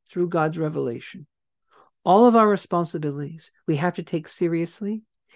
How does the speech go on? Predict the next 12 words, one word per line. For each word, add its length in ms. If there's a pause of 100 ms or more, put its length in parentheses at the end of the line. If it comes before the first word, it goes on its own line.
(120)
and 100
at 140
each 320
moment, 520 (800)
we're 100
trying 400
to 80
do 340
the 100
will 220
of 100
God, 380